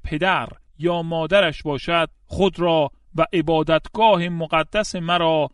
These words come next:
بی حرمت سازد، زیرا تبرک روغن مسح من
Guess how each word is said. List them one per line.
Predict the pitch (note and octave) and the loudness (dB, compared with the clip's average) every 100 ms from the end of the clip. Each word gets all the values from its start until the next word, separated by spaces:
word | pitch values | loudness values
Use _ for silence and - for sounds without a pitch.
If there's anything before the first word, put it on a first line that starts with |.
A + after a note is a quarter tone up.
| _ - | _ -14
بی | D#3 D#3+ | -6 -4
حرمت | B2 D3 C#3+ E3 F#3 | -4 -4 -2 -2 -2
سازد، | - D3 A#2+ A#2+ F#2+ - - | -4 -6 -4 -8 -12 -18 -20
زیرا | - C#3+ E3+ F#3 | -10 -4 0 2
تبرک | F#3 F3+ F3 F3 F#3+ - | 2 0 0 0 -2 -4
روغن | F3 F3 E3+ F#3+ F#3 | -2 -2 -2 -2 -4
مسح | E3+ F3 G3+ - F3 | -4 -2 -2 -4 -6
من | F3 F#3 F3 | -2 -2 -2